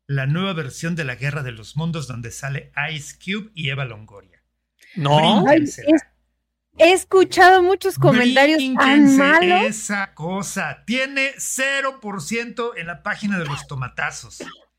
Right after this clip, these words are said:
Speaker 1: Creo
Speaker 2: No
Speaker 1: que
Speaker 2: me digas.
Speaker 1: muy, muy pocas películas tienen un porcentaje del cero por ciento. Y a esa
Speaker 3: Además, otra
Speaker 1: lo
Speaker 3: ya,
Speaker 1: tiene.
Speaker 3: ¿no?
Speaker 1: Es una
Speaker 3: Además,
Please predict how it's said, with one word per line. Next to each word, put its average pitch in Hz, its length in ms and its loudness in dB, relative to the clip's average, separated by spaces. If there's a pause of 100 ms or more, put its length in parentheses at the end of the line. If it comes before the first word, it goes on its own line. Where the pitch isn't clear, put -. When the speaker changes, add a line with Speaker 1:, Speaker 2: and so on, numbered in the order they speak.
(680)
Speaker 1:
Creo 240 260 -4
Speaker 2:
No 202 100 -8
Speaker 1:
que 247 100 0
Speaker 2:
me 135 100 -4
digas. 226 400 2
Speaker 1:
muy, 254 140 -4
muy 226 380 -4
pocas 208 380 -8
películas 180 760 -10 (260)
tienen 175 360 -6
un 180 400 -2
porcentaje 147 640 -10
del 139 180 -12
cero 147 300 -10
por 117 100 -20
ciento. 131 420 -20 (1000)
Y 143 140 -6
a 147 80 -4
esa 175 180 -4
Speaker 3:
Además, 339 300 2 (180)
otra 254 300 2
Speaker 1:
lo 208 80 -8
Speaker 3:
ya, 285 320 -2
Speaker 1:
tiene. 226 340 -4
Speaker 3:
¿no? 285 140 -12 (440)
Speaker 1:
Es 285 140 -14
una 349 240 -10
Speaker 3:
Además, 285 320 -6